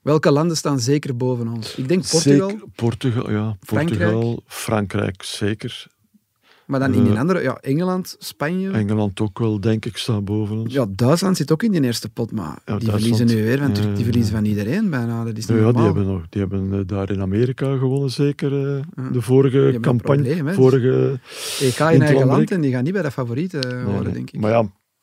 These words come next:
Speaker 2: dat, mis-, misschien zijn, zijn die daar nog niet zo rauwig om, hè.
Speaker 1: Minder druk.
Speaker 2: Zo, ja, maar,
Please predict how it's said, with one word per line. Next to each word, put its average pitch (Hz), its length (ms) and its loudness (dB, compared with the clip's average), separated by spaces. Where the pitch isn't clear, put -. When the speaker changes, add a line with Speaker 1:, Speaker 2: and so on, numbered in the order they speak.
Speaker 2:
dat, - 280 -10
mis-, - 240 -6
misschien 104 380 -2
zijn, 98 400 2
zijn 98 220 -2
die 95 120 2
daar 98 220 4
nog 92 180 0
niet 95 100 -2
zo 95 200 -2
rauwig 104 380 2
om, 95 120 0
hè. 110 60 -2
Speaker 1:
Minder 120 280 -2
druk. 120 320 -6
Speaker 2:
Zo, 98 240 -4
ja, 98 80 0
maar, 98 220 0